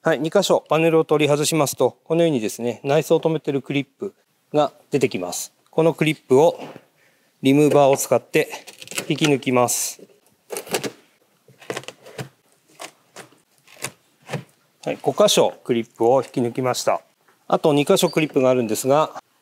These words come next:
この両側のこちらのパネル、このパネルの裏側、位置的にはこの辺りになりますね。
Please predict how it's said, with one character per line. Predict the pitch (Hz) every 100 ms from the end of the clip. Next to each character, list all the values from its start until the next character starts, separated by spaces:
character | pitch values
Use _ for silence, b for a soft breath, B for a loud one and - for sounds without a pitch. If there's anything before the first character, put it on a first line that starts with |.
| _
こ | - 175
の | 175 135
両 | 151 165
側 | 160 156
の | 160 160 160 - _ _ _ _ _ _ -
こ |
ち | 135 139
ら | 123
の | 107
パ | -
ネ | 131 117
ル、 | 107 - _ _ _ _ _ -
こ | 151
の | 185
パ | 185 165
ネ | 165
ル | 165
の | 156 160
裏 | 131 135
側、 | 135 131 127 - - - _ _ _ _
位 | 131
置 | -
的 | 160 165
に | 160
は | 123 131 - -
こ | 165
の | 170
辺 | 175 147
り | 117
に |
な | 90
り | 92
ま | 87
す | -
ね。 | 110 -